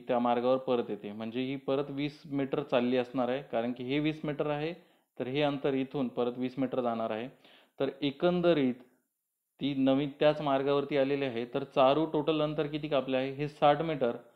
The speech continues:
आणि प्लस हे चाळीस मीटर, हे चाळीस मीटर अंतर कापलेलं असणार आहे. म्हणजे चारू इथे आता शंभर मीटर अंतर क्रॉस करून आलेली असणार आहे. तर त्याच वेळेस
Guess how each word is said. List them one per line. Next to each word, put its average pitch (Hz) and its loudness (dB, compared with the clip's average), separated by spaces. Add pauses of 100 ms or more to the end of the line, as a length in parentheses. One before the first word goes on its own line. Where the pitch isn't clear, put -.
(240)
आणि 117 -4
प्लस 170 0
हे 156 -2
चाळीस 143 2
मीटर, 113 -2 (720)
हे 135 0
चाळीस 139 0
मीटर 139 -2
अंतर 131 -2 (220)
कापलेलं 117 0
असणार 113 -6
आहे. 104 -6 (360)
म्हणजे 120 -2
चारू 131 4
इथे 135 -2
आता 110 -6
शंभर 131 0
मीटर 143 -2 (100)
अंतर 123 -2 (120)
क्रॉस 117 -2
करून 120 -4
आलेली 117 -4
असणार 113 -6
आहे. 127 -8 (600)
तर 127 -2
त्याच 175 4
वेळेस 143 2